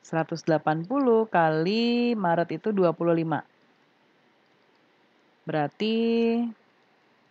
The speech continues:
empat puluh lima kilogram. Nah, sekarang Karina mau nyari April dulu nih. Seratus kurangi tiga puluh lima,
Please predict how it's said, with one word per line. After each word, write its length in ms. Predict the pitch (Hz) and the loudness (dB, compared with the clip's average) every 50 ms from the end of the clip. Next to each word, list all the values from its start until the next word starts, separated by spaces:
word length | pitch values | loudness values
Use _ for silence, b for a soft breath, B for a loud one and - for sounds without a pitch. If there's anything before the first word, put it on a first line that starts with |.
| _ _ _ _ _ _ _ _ _ _ _ _ _ _ _ _ _ _ _ _ _ _ _ _ _ _ _ _ _ _ _ _ _ | _ _ _ _ _ _ _ _ _ _ _ _ _ _ _ _ _ _ _ _ _ _ _ _ _ _ _ _ _ _ _ _ _
empat 320 | - 175 - 240 254 247 - | -16 -2 2 2 2 2 2
puluh 240 | 226 220 233 247 240 | 2 2 4 4 2
lima 240 | 220 202 208 220 | 2 0 0 -2
kilogram. 640 | 226 - 196 175 160 156 160 156 151 147 135 135 - - 147 135 - _ _ _ _ _ _ _ _ _ _ _ _ _ _ _ _ _ _ _ _ _ _ _ _ _ _ _ _ _ _ _ _ _ _ _ _ _ _ _ _ _ - | -2 0 0 0 0 0 0 -2 -2 -2 -2 -4 -6 -12 -16 -18 -20 _ _ _ _ _ _ _ _ _ _ _ _ _ _ _ _ _ _ _ _ _ _ _ _ _ _ _ _ _ _ _ _ _ _ _ _ _ _ _ _ _ -2
Nah, 180 | 190 196 196 190 | 0 0 0 0
sekarang 560 | - - 202 196 190 214 240 277 311 320 294 | 0 2 2 4 6 6 6 6 4 2 2
Karina 320 | 233 196 190 196 220 254 | 2 2 4 2 2 0
mau 80 | 269 247 | 0 0
nyari 240 | 214 202 185 185 190 | 2 2 2 2 4
April 400 | 175 180 180 - 185 190 190 190 | 2 2 2 2 2 2 4 4
dulu 240 | 208 240 262 277 277 | 2 2 2 2 0
nih. 320 | 262 247 240 240 226 - - _ _ _ _ _ _ _ _ _ _ _ _ _ _ _ _ _ _ _ _ _ _ _ _ | 0 0 0 -2 -2 -4 -10 _ _ _ _ _ _ _ _ _ _ _ _ _ _ _ _ _ _ _ _ _ _ _ _
Seratus 800 | - - - 175 165 160 156 - - 233 254 277 294 294 262 - | -14 -6 -2 0 0 0 -2 -2 -2 0 0 2 2 0 0 -4
kurangi 720 | - - - 185 185 175 170 175 180 180 180 180 180 175 165 | -6 -6 -4 0 0 0 0 0 -2 -2 -2 -2 -2 -4 -4
tiga 320 | - 180 170 165 160 156 | -6 -4 -2 0 0 -2
puluh 240 | - - 160 160 156 | -2 -2 -2 -2 0
lima, 560 | 151 151 151 165 185 208 233 254 262 262 269 | 0 -2 -2 0 0 2 2 4 2 2 0